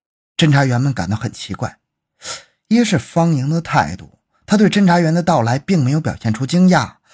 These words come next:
另外对这个高长全的去向有所隐瞒呢。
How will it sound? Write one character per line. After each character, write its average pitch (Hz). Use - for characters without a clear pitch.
另 185
外 160
对 127
这 123
个 -
高 180
长 160
全 139
的 185
去 180
向 -
有 180
所 208
隐 220
瞒 -
呢。 233